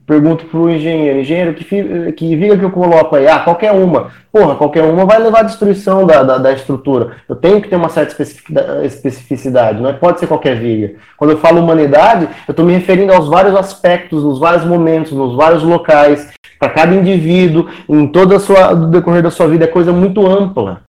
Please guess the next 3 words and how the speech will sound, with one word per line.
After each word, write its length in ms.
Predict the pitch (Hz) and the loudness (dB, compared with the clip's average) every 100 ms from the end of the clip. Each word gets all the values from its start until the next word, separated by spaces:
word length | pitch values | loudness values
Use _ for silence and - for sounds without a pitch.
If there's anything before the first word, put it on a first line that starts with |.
| _ _ _ _ _ _ - | _ _ _ _ _ _ -6
Dizer 340 | 151 151 190 | -2 2 4
humanidade 920 | 226 214 185 165 180 240 233 156 131 | 4 4 2 4 4 4 2 0 -2
é, 440 | - 170 180 - | 2 2 2 -2